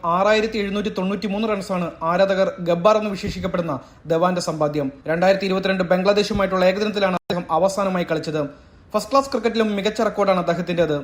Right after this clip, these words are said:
നൂറ്റി ഇരുപത്തിരണ്ട് മത്സരങ്ങളിൽ നിന്നും എണ്ണായിരത്തി നാനൂറ്റി തൊണ്ണൂറ്റി ഒൻപത് റൺസ് ധവാൻ അടിച്ചെടുത്തിട്ടുണ്ട്. ട്വന്റി ട്വന്റിയിൽ അറുപത്തെട്ട് മത്സരങ്ങളിലാണ് ഇടങ്കയ്യൻ ഓപ്പണർ കളിച്ചിട്ടുള്ളത്. പതിനൊന്ന്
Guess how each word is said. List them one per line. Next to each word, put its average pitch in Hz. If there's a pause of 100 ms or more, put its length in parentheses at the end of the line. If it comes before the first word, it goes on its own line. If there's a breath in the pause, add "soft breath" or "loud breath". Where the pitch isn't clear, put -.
(480)
നൂറ്റി 165
ഇരുപത്തിരണ്ട് 208
മത്സരങ്ങളിൽ 196
നിന്നും 190 (180)
എണ്ണായിരത്തി 220
നാനൂറ്റി 202
തൊണ്ണൂറ്റി 196
ഒൻപത് 214
റൺസ് 196
ധവാൻ 180 (120)
അടിച്ചെടുത്തിട്ടുണ്ട്. 175 (720)
ട്വന്റി 247
ട്വന്റിയിൽ 254 (180)
അറുപത്തെട്ട് 240
മത്സരങ്ങളിലാണ് 190 (140)
ഇടങ്കയ്യൻ 185 (100)
ഓപ്പണർ 160
കളിച്ചിട്ടുള്ളത്. 147 (480)
പതിനൊന്ന് 170